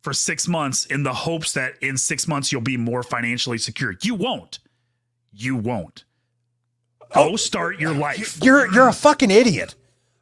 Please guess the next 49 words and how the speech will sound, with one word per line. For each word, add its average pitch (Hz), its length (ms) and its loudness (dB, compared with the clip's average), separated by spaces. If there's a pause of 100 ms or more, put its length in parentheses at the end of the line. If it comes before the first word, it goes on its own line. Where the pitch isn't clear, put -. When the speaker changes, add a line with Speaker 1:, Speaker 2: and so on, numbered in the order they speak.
Speaker 2:
Okay, 190 380 6
it's 180 220 0
very 202 220 6
Speaker 1:
I'm 220 60 2
Speaker 2:
simple. 120 360 2 (180)
Speaker 1:
right. - 100 -20 (340)
Speaker 2:
You're 180 180 4
wrong. 180 340 6 (320)
You're, 160 320 0 (720)
you 156 140 -6
take 180 360 2
that, 185 360 4
if 151 180 -6
you 165 120 2
don't 190 300 6
have 180 260 2
the 175 100 6
money 175 300 4
now 135 420 2
to 139 100 0
do 123 160 -2
it. - 140 -20
He, 202 220 -4 (280)
he 220 140 2
doesn't. 190 340 4 (320)
He 202 100 2
doesn't 202 360 6
have 175 180 6
the 180 100 8
money 160 220 6
to 143 120 0
move 143 200 6
out. - 240 2 (480)
He's 165 160 4
already 196 220 8
said 139 240 4
it. - 100 -14
"I 170 120 6
have 175 220 6
no 185 140 8
money. 127 380 4 (320)
I'm 151 180 4
waiting 202 340 6
on 165 320 4
a 156 140 4
sign-on 151 560 4
bonus." 101 480 -2
Speaker 1:
<laughs> - 20 -20
Yes. 117 360 -6